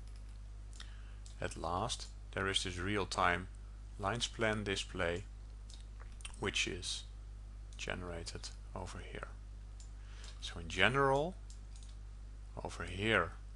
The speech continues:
you find the hull shape definition plus these components with this end result port side and starboard.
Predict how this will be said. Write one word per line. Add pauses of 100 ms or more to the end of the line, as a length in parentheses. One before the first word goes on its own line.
(240)
you
find (1080)
the (120)
hull
shape (760)
definition (1160)
plus (1040)
these
components (2000)
with (120)
this (320)
end
result (280)
port
side (200)
and
starboard.